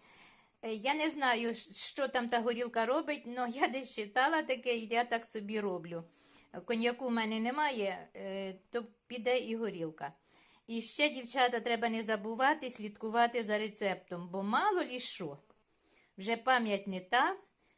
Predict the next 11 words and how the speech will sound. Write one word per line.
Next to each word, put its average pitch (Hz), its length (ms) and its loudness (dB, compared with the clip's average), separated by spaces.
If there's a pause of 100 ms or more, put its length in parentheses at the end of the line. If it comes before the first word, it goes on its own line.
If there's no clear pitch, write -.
(140)
так 214 220 -2
я 226 140 2
собі 202 300 -6
що 214 200 -4
там 196 200 -2
подивилася, 254 760 -2
ага, 175 380 -6 (120)
все 262 420 -2 (260)
кинула, 247 480 -2 (400)
все - 240 -6
доділа. 151 520 -8